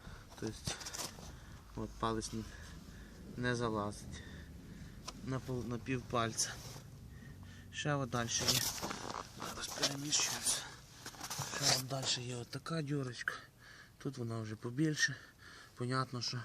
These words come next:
це все до уваги береться. Машина не нова, але я думаю, як думаю, я бачу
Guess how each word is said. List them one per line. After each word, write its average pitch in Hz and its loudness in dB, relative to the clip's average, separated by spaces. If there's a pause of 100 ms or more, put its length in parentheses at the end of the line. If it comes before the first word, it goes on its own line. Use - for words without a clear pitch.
(120)
це - 0
все 127 4
до 135 4
уваги 131 8
береться. 127 6 (960)
Машина 123 2
не 120 2
нова, 160 6 (880)
але 120 6
я 135 8 (360)
думаю, 127 2 (280)
як 131 4
думаю, 113 4
я 117 6
бачу 120 6